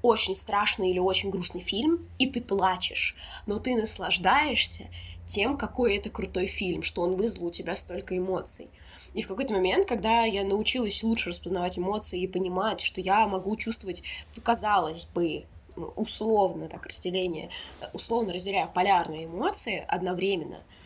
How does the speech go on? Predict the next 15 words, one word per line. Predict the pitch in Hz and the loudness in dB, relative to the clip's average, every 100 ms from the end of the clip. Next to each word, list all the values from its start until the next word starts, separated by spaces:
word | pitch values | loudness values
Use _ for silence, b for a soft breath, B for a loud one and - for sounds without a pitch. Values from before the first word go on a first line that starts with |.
| B B - | B B -6
для | 175 202 | 2 4
меня | 220 190 170 254 | 4 2 2 2
это | - | 0
стало | 220 - 185 196 220 | -4 -2 0 2 0
прям | 220 185 190 190 214 | -2 0 2 2 0
таким | 190 190 190 202 202 185 - - - - - 208 | -4 -6 -6 -2 -2 -4 -12 -20 -20 -20 -14 -4
удивлением, | - 202 190 196 311 381 285 226 | -2 -2 -2 2 6 6 4 2
и | 202 | 0
я | 202 | -2
поняла, | 220 233 208 208 | 0 0 -2 -4
что | - 220 | -6 -6
вообще, | 170 - - 226 | -6 -2 0 0
как | 277 196 | -2 -4
бы, | 180 | -2
э, | 180 | -2